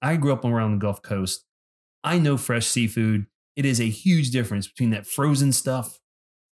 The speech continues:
and fresh seafood. You want the best. So if you want great seafood, if you want to serve a fantastic meal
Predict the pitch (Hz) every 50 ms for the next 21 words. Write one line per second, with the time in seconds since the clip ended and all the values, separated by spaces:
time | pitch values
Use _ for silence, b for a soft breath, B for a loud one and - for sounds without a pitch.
0 | _ - - 104 101 - - - 135 117 107 - - 120 107 95 104 98 92 110
1 | 139 165 185 190 190 180 156 139 123 123 131 131 135 123 - _ - 110 98 95
2 | - 117 92 - - - - - 117 107 104 120 151 190 214 208 208 196 - _
3 | _ _ _ _ _ _ _ _ _ _ - 120 151 165 165 151 120 98 98 98
4 | 120 147 170 170 - - - 110 90 - - - 156 170 - _ _ _ _ _
5 | _ _ - 98 156 208 208 208 185 - - - 127 120 113 - - 151 135 139
6 | 143 127 104 101 - - 110 98 101 110 - - - 175 175 156 - - 160 131
7 | 123 117 110 95 85 - -